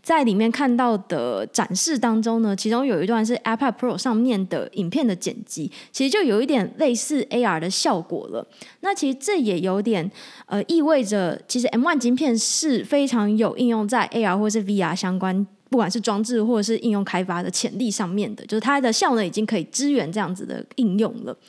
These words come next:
那 Apple 现在如果有了自家生产的M one晶片，其实也算是制造了他们未来在制作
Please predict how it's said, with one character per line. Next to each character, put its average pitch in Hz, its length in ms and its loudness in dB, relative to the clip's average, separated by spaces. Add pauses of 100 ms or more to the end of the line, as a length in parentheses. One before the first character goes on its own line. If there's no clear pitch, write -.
(360)
那 359 100 0 (240)
Apple 370 320 4
现 285 240 2
在 262 260 4 (260)
如 277 140 2
果 311 160 4
有 226 160 4
了 175 100 2
自 294 200 -2
家 220 180 4
生 240 180 2
产 220 180 0
的 143 80 -8
M 190 200 -2
one 214 140 2
晶 190 200 -2
片， 202 220 2
其 247 160 0
实 262 180 0
也 190 200 0
算 254 160 2
是 302 100 2
制 262 240 -2
造 208 220 2
了 175 120 0
他 226 140 -2
们 190 280 0
未 277 180 2
来 190 180 0
在 220 100 0
制 220 200 -4
作 226 160 0